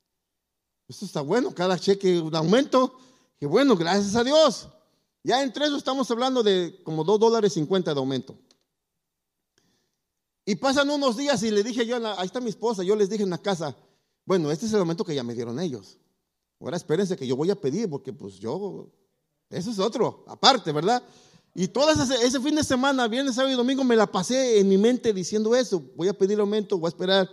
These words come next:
Tal vez le dije a mi esposa: "Unos dos meses a lo mejor", o no sé, digo, mes y medio, dos meses, me espero. Y le pido aumento otra vez. Y llega el lunes y llega la dueña y me dice: "Oh,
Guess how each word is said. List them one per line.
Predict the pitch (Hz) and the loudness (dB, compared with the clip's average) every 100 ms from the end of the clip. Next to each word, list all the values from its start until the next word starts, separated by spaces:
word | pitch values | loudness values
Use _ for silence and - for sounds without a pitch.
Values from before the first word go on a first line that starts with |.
| - _ _ | -10 _ _
Tal | - 247 | -4 0
vez | 247 | 2
le | 220 | 4
dije | 220 220 | 4 4
a | |
mi | 196 | 4
esposa: | 220 196 202 | 2 0 0
"Unos | 196 | 0
dos | 196 185 | 0 0
meses | 214 190 | -2 -2
a | 165 | -4
lo | 156 | -4
mejor", | 151 156 233 202 | -4 0 2 2
o | 151 | -2
no | 139 | -6
sé, | 214 208 | -2 -2
digo, | 147 135 | -2 -6
mes | - - - | -8 -10 -6
y | |
medio, | 226 247 | -2 0
dos | 214 220 | 0 0
meses, | 220 226 202 | -4 -6 -12
me | 156 | -10
espero. | 175 156 147 _ _ _ _ _ _ _ | -8 -8 -10 _ _ _ _ _ _ _
Y | - 220 | 0 4
le | 170 | 6
pido | 185 190 | 6 6
aumento | 214 240 202 | 8 6 4
otra | 190 147 | 0 -2
vez. | 127 107 - _ _ _ _ _ _ _ _ _ _ _ _ _ _ | -6 -12 -18 _ _ _ _ _ _ _ _ _ _ _ _ _ _
Y | - 202 202 175 151 - _ _ - | -2 2 4 2 -2 -12 _ _ -2
llega | 185 247 | 0 2
el | 247 | 2
lunes | 311 311 294 262 | 0 2 0 -2
y | 220 202 _ - | -6 -8 _ -14
llega | 170 214 214 | -2 0 2
la | 190 175 | 2 2
dueña | 165 220 262 233 | 4 4 6 4
y | |
me | 196 | 2
dice: | 202 202 | 0 0
"Oh, | 208 285 | 2 0